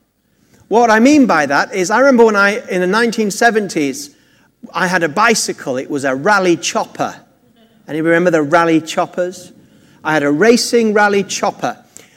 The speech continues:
And my dad, for one of Christmas, birthday,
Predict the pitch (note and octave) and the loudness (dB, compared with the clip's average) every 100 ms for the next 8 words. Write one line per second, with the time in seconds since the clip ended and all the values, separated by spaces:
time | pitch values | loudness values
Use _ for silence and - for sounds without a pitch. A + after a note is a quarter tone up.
0 | _ F3 F3 F3 E3 D#3+ B3 B3 E3+ - | _ -2 -2 0 -2 2 2 2 0 -6
1 | - - - F#3 F#3 G3 D#3+ C#3+ - A3 | -20 -12 -4 0 0 0 -2 -6 0 2
2 | G#3+ - F#3+ - G3 G3 G3 F#3 F#3 | 2 -4 -8 0 2 2 0 -2 -4